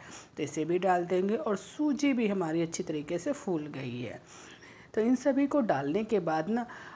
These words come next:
अब इसमें मसाले ज़्यादा नहीं पड़ते, कुछ ही मसालों में बहुत ही आसानी से बन भी जाता है। एक चौथाई चम्मच मैंने चिली फ्लेक्स लिया है, खूब सारा हरा धनिया और टेस्ट के according नमक। बाकी इसमें देखिए कोई मसाले नहीं डले और इतना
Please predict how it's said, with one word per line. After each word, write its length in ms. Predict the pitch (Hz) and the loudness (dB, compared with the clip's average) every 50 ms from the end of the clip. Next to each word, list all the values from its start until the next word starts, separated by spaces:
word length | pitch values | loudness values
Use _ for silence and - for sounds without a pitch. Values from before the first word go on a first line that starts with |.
| - - | -10 -6
अब 140 | 226 202 190 | -4 0 0
इसमें 220 | 202 190 - 262 226 | 0 2 2 2 2
मसाले 460 | 196 175 - - 151 135 170 214 233 | 2 2 2 0 0 2 4 2 4
ज़्यादा 300 | 202 240 240 233 285 294 | 4 2 4 4 4 4
नहीं 200 | 277 294 277 285 | 6 6 6 6
पड़ते, 340 | 277 - 226 196 180 208 220 | 6 6 4 4 4 0 -2
कुछ 280 | 220 - - 302 - - | -2 -2 -2 -2 0 0
ही 60 | 294 | 0
मसालों 440 | 254 226 185 - 202 180 175 180 196 | 0 0 0 0 0 2 2 2 2
में 160 | 226 233 202 | 2 0 2
बहुत 400 | 214 233 226 226 294 294 285 285 | 2 2 2 2 0 -2 0 2
ही 60 | 269 | 2
आसानी 340 | 220 190 - 214 185 185 185 | 0 2 0 0 2 2 2
से 140 | 180 - 247 | 2 2 0
बन 300 | 208 185 190 185 185 190 190 | 2 2 2 2 2 4 4
भी 100 | 190 175 | 4 4
जाता 300 | 160 160 151 151 - 160 | 4 2 0 0 -2 -2
है। 180 | 156 156 156 | 0 0 2
एक 180 | 165 185 208 202 | 0 0 -2 -2
चौथाई 280 | - 254 247 254 254 247 | -2 -2 0 0 0 0
चम्मच 360 | 247 - 262 254 254 254 240 - | 0 0 0 0 0 0 -2 -2
मैंने 140 | 247 233 220 | -2 -2 -2
चिली 280 | 214 - 180 160 160 165 | -2 -2 0 0 0 0
फ्लेक्स 380 | 165 - 233 233 226 226 - 233 | 0 0 0 0 0 0 -2 -2
लिया 320 | 226 233 233 240 240 247 | 0 2 4 6 6 6
है, 160 | 247 262 277 | 6 4 2
खूब 260 | 262 - - 180 160 165 | 0 0 -2 -2 -2 -2
सारा 320 | - - 160 156 156 147 | -2 -2 -2 -2 -2 -2
हरा 240 | 143 160 151 156 156 | -4 -2 -2 -2 -2
धनिया 340 | 156 156 170 180 190 208 247 | -2 0 0 0 0 0 0
और 240 | 294 294 247 226 - - | -2 -2 -4 -4 -4 -2
टेस्ट 260 | 285 277 262 - - - | -2 -2 -2 -2 0 0
के 60 | 202 | -2
according 380 | 165 165 170 165 160 170 185 196 180 170 | 0 0 0 0 0 2 2 2 4 4
नमक। 400 | 160 165 165 165 151 143 143 - - - - - - - 185 | 4 4 4 2 0 -2 -6 -10 -14 -14 -16 -18 -14 -4 2
बाकी 420 | 180 185 208 214 - - 285 285 | 2 2 2 2 2 2 2 4
इसमें 280 | 262 - - 269 269 233 | 4 2 2 2 2 2
देखिए 320 | 277 269 - - 302 285 | 0 -2 0 0 -2 -2
कोई 280 | 277 - - - 156 156 | -2 -4 -4 2 2 4
मसाले 480 | 160 160 156 - - 170 147 151 170 185 | 4 4 0 0 -2 -4 0 2 2 2
नहीं 160 | 202 226 233 220 | 4 2 2 2
डले 240 | 226 220 220 240 | 2 2 4 4
और 260 | 262 - - 262 254 320 | 2 4 2 0 2 2
इतना 600 | 269 - - - - - 214 202 214 247 285 | -2 -4 -6 -10 -12 -8 -4 -4 0 0 2